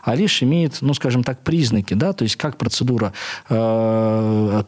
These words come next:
построена, да, то есть выявляются признаки определённые, подаётся за-, заявка, да, что вот такой-то объект имеет признаки. Вот. И дальше проводятся определённые экспертизы, и принимается решение относительно того,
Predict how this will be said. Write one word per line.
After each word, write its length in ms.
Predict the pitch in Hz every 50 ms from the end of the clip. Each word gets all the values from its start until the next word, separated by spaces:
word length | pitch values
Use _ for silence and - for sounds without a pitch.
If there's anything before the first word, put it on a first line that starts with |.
| - _
построена, 600 | - 127 123 - - - 131 120 113 104 104 110
да, 160 | 120 175 202
то 120 | 196 - 123
есть 140 | 110 - -
выявляются 580 | 123 127 131 135 151 143 131 120 110 - -
признаки 480 | 101 - 123 110 104 98 110 117 - 143
определённые, 460 | 139 - 170 151 147 160 156 151 147
подаётся 420 | 127 - 117 127 139 143 135 - 123
за-, 240 | 113 127 123 120 117
заявка, 560 | 113 135 135 113 104 104 104 - - 156 156
да, 140 | 156 143 135
что 180 | 135 - - 113
вот 200 | 135 185 190 -
такой-то 360 | 120 113 - 135 120 - 123
объект 320 | 120 135 190 214 - -
имеет 280 | 113 113 143 175 139 -
признаки. 580 | - 135 135 127 107 107 101 95 - - - - - - - - - - - - -
Вот. 300 | - 131 139 123 113 98 -
И 380 | - - 127 131 131 131 131 127
дальше 260 | 127 160 165 151 -
проводятся 340 | - - 139 143 131 - - 117
определённые 360 | - 143 139 131 123 120 117
экспертизы, 960 | 104 - - 147 139 131 - 208 214 202 180 190 190 190 185 180 175 170 147
и 40 | 123
принимается 540 | 113 - 117 113 123 135 165 180 175 - -
решение 580 | 117 117 113 - - 165 180 185 175 175 165 - - - - - -
относительно 500 | - 110 101 - 160 131 - 170 156 139
того, 360 | 139 147 135 123 117 107 98